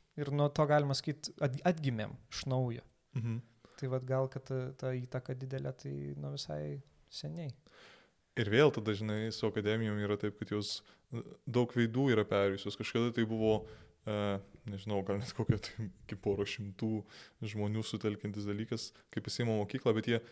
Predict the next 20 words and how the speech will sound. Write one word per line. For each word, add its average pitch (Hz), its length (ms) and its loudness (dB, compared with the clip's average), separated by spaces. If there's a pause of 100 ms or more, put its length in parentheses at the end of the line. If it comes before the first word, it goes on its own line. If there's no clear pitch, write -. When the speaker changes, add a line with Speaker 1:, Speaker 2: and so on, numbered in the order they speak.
Speaker 2:
stengdavosi 110 580 2
kurt, - 260 -6
nu, 113 60 -6
kokį 120 220 -2
nors 113 220 -2
vaidinimą, 104 680 -2
į - 60 -10
kurį 107 240 -6
pakviestų 101 500 -6
to 107 100 -4
miesto 98 520 -6
ten 98 240 -10
kokius 101 340 -10
nors 98 220 -10
moksleivius 101 580 -8
arba 95 140 -10
tos 101 180 -6
mokyklos - 460 -8
moksleivius, 110 580 -12
ane? 117 220 -10